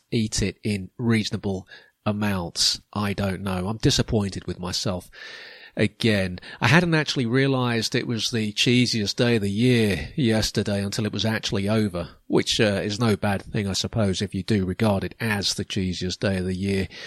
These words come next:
I was listening to Howard Hughes and The Unexplained, and I was checking LinkedIn after midnight to see if I'd had a response from a guy I'd contacted on there whose dad was a well-known player forty years ago, as, uh, I'm looking to set up an interview with this guy for the football show.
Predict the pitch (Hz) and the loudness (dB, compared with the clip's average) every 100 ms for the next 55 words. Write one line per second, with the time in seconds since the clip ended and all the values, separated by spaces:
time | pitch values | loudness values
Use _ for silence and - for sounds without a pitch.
0 | - - - 107 101 123 120 - 113 95 | -16 -10 -2 0 2 4 4 4 0 0
1 | - 101 92 120 113 101 - 117 110 101 | 0 0 2 2 2 0 0 2 2 2
2 | 95 107 95 98 98 - - 110 101 98 | 0 0 0 -2 -2 -4 0 0 0 -2
3 | 95 101 101 98 - - 123 - 107 95 | -2 -4 -2 -4 -4 -2 -2 -2 -4 -4
4 | 101 - - 101 95 95 - 90 98 95 | -6 -6 -4 -2 -2 -6 -8 -8 -8 -8
5 | 98 95 95 110 - 104 95 95 101 98 | -6 -6 -4 -4 -2 -2 -2 -4 -2 -2
6 | 92 - - 104 98 - - 101 92 - | -2 -4 -2 -2 -4 -8 -4 -4 -2 -2
7 | 101 98 95 92 - 101 95 - 104 92 | 0 0 -2 -4 -2 -2 -2 -2 -4 -4
8 | 104 92 92 98 95 92 85 - - - | -4 -4 -4 -2 -2 -2 -4 -6 -12 -12
9 | - - - 113 101 95 98 95 101 98 | -16 -8 2 2 2 0 -2 0 0 0
10 | 95 95 - 107 101 98 - 104 98 - | -2 2 2 2 0 -2 -4 -4 -2 -2
11 | 90 95 98 92 95 98 95 92 _ _ | -2 -2 -2 -2 -4 -2 -2 -4 _ _
12 | - 101 90 - 101 95 95 98 98 92 | -2 -2 0 -2 -2 -2 -2 -4 -6 -4
13 | - - 101 98 - 90 95 - 98 98 | -2 0 0 -2 -4 -6 -4 -4 -4 -4
14 | 95 92 95 98 - 101 95 95 107 92 | -4 -4 -4 -4 -2 -2 -4 -4 -6 -6
15 | - 110 - 101 98 - 120 104 98 | -4 -4 -4 -8 -4 -2 0 0 -2